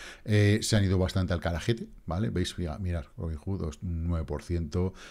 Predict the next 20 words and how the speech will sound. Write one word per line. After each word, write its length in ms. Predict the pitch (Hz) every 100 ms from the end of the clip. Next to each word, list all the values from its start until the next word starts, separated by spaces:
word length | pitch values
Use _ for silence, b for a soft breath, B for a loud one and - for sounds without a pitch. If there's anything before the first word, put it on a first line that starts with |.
| B -
eh, 260 | 90 87 -
A 160 | 113
M 180 | 95 87
D, 160 | 90 92
un 100 | 82
cinco 320 | - 92 85
por 140 | 78
ciento, 240 | 92 85 82
esto 440 | - 95 90 87
es 120 | 85
un 100 | 90
castigo 400 | 82 - - 82
bastante 380 | 80 73 - 87
importante 400 | 80 76 95 95
y 40 | 95
todavía 520 | 76 78 90 87 85 B B B
ahí 220 | - 87
sigue 340 | 87 90 82 76
cayendo. 540 | 80 85 85 95 107 B B B
Eh, 600 | - 92 90 90 87 87